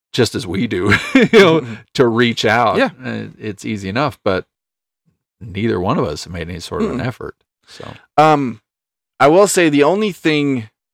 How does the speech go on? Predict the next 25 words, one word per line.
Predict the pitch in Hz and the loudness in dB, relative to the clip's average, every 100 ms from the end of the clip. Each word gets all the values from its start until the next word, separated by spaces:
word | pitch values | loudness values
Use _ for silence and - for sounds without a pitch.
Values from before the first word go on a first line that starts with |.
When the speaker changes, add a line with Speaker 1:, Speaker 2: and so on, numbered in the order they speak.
| _ _ _ _ _ _ _ _ - | _ _ _ _ _ _ _ _ 0
Speaker 2:
that | 127 120 104 | 4 4 2
would | 120 156 156 | 0 0 2
be | 156 151 151 135 - - | 0 2 0 -4 -10 -4
nice | 120 120 113 | 0 0 0
that | 113 | 0
I | 113 | 0
do | 113 139 156 | 2 2 2
miss | 135 120 113 127 135 98 - - - _ | 0 -2 0 2 2 0 -4 -12 -14 _
are | 120 120 | 2 2
the | 113 | -2
big | 104 123 113 107 - _ 110 | 0 0 0 -8 -20 _ -2
get-togethers. | 113 104 - - - - - _ _ - | -2 0 -4 -4 -8 -16 -20 _ _ -8
Speaker 1:
Yeah. | 95 71 - - - _ | -6 -6 -12 -20 -20 _
Speaker 2:
And | 131 135 | 0 4
that | 151 165 | 4 4
would | 139 | 2
be | 139 | 2
the | 123 123 | 2 2
only | 135 143 135 | 4 4 2
reason | 123 127 110 110 | 2 2 0 0
I | 101 | -2
could | 92 | -4
see | - 107 | -4 -2
to, | 95 87 67 _ | -2 -4 -6 _
to | - | -6